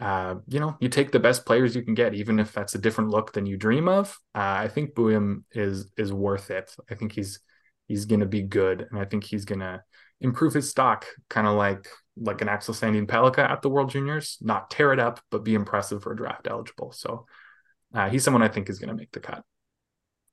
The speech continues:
All right, uh, we'll wrap up the show as we like to do each week with our prospects of the week. And Peter,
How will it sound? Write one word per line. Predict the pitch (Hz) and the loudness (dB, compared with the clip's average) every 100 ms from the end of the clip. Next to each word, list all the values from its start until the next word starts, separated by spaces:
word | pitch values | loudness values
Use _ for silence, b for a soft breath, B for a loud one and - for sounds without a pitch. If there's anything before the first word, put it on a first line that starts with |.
| _ | _
All | 123 | 2
right, | 113 - - | 2 -2 -4
uh, | 113 110 110 | 2 4 4
we'll | 117 | 4
wrap | 123 120 | 4 4
up | - | 0
the | 127 | -2
show | 127 135 | 2 4
as | 127 | 4
we | 131 | 2
like | 127 123 | 0 0
to | 131 | -8
do | 113 117 | -4 -4
each | 110 113 113 | -4 -6 -4
week | 113 110 | -4 -4
with | 110 | -4
our | 110 | -6
prospects | - 151 156 - 139 - | 2 2 2 0 -2 -2
of | 123 117 | 0 2
the | 107 | 2
week. | 104 120 127 - - b b b _ | 2 2 0 -8 -20 b b b _
And | 120 120 120 | -2 0 0
Peter, | - 180 - | 0 0 0